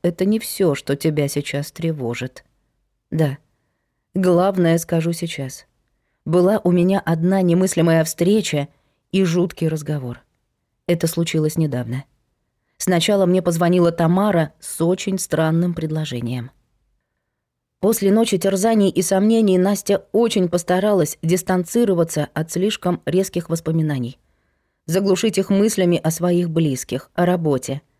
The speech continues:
Иначе невозможно сохранить полноценное существование. Она ведь не может что-то узнать даже у родителей Кирилла. Его мать умерла вскоре после похорон сына.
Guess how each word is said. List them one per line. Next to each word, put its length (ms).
Иначе 380
невозможно 720
сохранить 580
полноценное 880
существование. 920
Она 260
ведь 260
не 160
может 460
что-то 320
узнать 580
даже 500
у 120
родителей 540
Кирилла. 520
Его 260
мать 300
умерла 400
вскоре 400
после 340
похорон 480
сына. 380